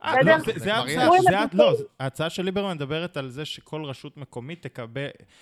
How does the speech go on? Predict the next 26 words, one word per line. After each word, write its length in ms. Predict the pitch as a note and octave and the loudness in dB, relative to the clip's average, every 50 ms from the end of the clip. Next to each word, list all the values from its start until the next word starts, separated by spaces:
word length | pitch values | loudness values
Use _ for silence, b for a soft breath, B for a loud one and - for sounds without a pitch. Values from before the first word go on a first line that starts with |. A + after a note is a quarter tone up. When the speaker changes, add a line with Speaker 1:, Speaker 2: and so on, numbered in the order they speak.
| b b b | b b b
Speaker 1:
זאת 20 | A#4+ C5+ | 6 6
אומרת 120 | C#5+ - A#4+ G#4 | 6 4 2 4
Speaker 2:
אני, 60 | G#4 F#4+ F4 F4 - - | 6 4 4 2 4 4
כן, 140 | D5 D#5+ | 6 6
זאת 80 | B4 F#4+ | 6 6
Speaker 1:
שההחלטה 260 | B4+ C5+ - C5+ - | 4 4 4 4 2
Speaker 2:
ההצעה, 200 | G#4 G4+ - G#4 F#4+ | 0 2 4 4 6
Speaker 1:
תעבור 140 | E4 - | 6 6
Speaker 2:
נכון. 120 | F#3+ F3 E3 | 4 4 2
Speaker 1:
לידי 160 | C#3+ D#3+ E3+ | 2 0 -2
הרשות 340 | E3+ D#3 C#3 - E3+ D#3 - | -2 -2 -4 -6 -6 -6 -4
המקומית 540 | D#3 C#3+ B2+ - - B2+ C3+ F#3 G#3+ - C3+ | -4 -4 -4 -4 -4 -4 -4 -4 -6 -4 -4
ולא 240 | C3+ B2+ C#3 C#3+ D3 | -4 -2 -2 -2 -2
לידי 420 | C#3+ C#3 B2 C3+ C3+ C3 C3 C3 B2+ | -4 -4 -4 -2 -2 -2 -2 -2 -2
המדינה. 920 | B2 A#2 A#2 A2+ A2 A2 G#2+ A2 A#2 A#2+ A#2+ A#2 G#2 A#2 A#2 A2+ G#2 E2+ - B3+ | -4 -4 -6 -6 -8 -10 -10 -12 -10 -8 -8 -8 -6 -6 -6 -6 -6 -6 2 6
Speaker 2:
ולא 280 | C#4 E4+ E4+ F#4 F#4 F4 | 8 8 10 10 8 8
לידי 140 | D4 E4+ E4 D#4+ D4 C#4+ | 6 2 2 2 0 -4
מס-, 200 | - _ _ _ | -10 _ _ _
כן, 200 | - D4 B3 A3+ A3 | -4 -4 -4 -4 -4
ולא, 160 | A#3 B3+ D4 D#4 D#4+ D#4+ D#4 - - - | -2 0 2 2 2 2 0 -2 -8 -12
זה, 60 | B3+ - _ _ _ | -14 -14 _ _ _
זה 60 | - - - _ | -16 -16 -16 _
נמצא 140 | _ _ - D#4 | _ _ 2 2
בעצם 180 | C#4+ - - D4 B3+ A#3+ | 2 0 -4 -8 -12 -12
משרד 240 | - - A#3 A3+ A3+ - | -6 -4 -2 -2 -2 -2
הפנים. 160 | _ - - | _ -14 -20